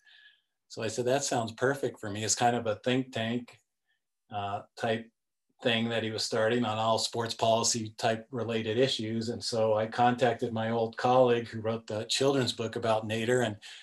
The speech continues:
he got me in contact with Nader, and I sent him a, a pitch on my idea of what it could be, uh, all about and what it would look like. And he got back to me and had a couple phone interviews, and then he had me inter-,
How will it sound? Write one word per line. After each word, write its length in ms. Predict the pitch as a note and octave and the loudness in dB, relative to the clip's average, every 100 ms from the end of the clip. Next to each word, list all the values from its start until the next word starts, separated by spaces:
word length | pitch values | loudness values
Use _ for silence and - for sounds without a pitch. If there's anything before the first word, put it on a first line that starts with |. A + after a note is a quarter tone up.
| - - _ _ | -20 -20 _ _
he 260 | C3 C3 | -4 -2
got 240 | C3 B2 C3 | 2 0 0
me 120 | A2+ | -2
in 100 | A2+ | 2
contact 560 | C3 C#3+ D3+ B2 A2+ | 4 4 6 4 2
with 160 | B2 G#2+ | -2 -4
Nader, 500 | A2 A2+ A#2+ C3+ B2+ | -4 0 4 4 4
and 140 | G#2+ G#2 - - - _ _ _ _ _ | 0 -8 -16 -20 -20 _ _ _ _ _
I 120 | G#2+ | -4
sent 300 | G#2+ - C3+ | 0 4 6
him 120 | C3 B2+ | 6 4
a, 260 | B2 B2 - | 2 0 -2
a 100 | C3+ | -6
pitch 380 | - C#3 C#3 C3+ | 2 4 4 4
on 120 | A#2+ | 4
my 260 | A#2+ B2 | 6 6
idea 340 | B2 A#2+ B2 C3 | 6 4 6 6
of 80 | A#2+ | 6
what 140 | B2 | 2
it 120 | B2 | 2
could 160 | - A2+ | -4 0
be, 480 | B2+ C3 C3+ B2 B2+ | 4 4 4 -2 -6
uh, 140 | B2 C3 - | -4 -4 2
all 240 | B2 A#2+ | 4 6
about 380 | A#2+ A#2 B2 C#3+ | 6 6 6 6
and 100 | B2 | 4
what 140 | A#2 | 2
it 80 | B2 | 0
would 160 | A#2 G#2+ | 0 0
look 180 | C3 C3+ | 0 4
like. 320 | A#2+ C3 B2+ | 6 6 4
And 80 | G#2+ | -4
he 140 | A#2 | -2
got 240 | A#2+ A#2+ | 0 0
back 260 | A#2+ A2+ A#2+ | 2 2 2
to 80 | C3 | 0
me 280 | B2+ C#3 C#3 | 2 2 2
and 180 | A2 G2+ - _ _ _ _ _ _ _ | 0 -6 -16 _ _ _ _ _ _ _
had 160 | A2 | -4
a 60 | G#2+ | -2
couple 320 | A#2+ A#2+ A#2 | -2 -2 -4
phone 300 | - A#2+ B2 | 0 2 2
interviews, 580 | B2 B2 A#2+ B2 C#3 C#3 | 2 2 4 6 6 4
and 400 | B2 A2+ A2 C3 | 0 -4 -6 -6
then 140 | A#2 | -4
he 80 | A#2 | 0
had 180 | A#2 A#2 | 0 0
me 160 | A2+ A2+ | 0 0
inter-, 260 | A#2+ A#2 | -2 -4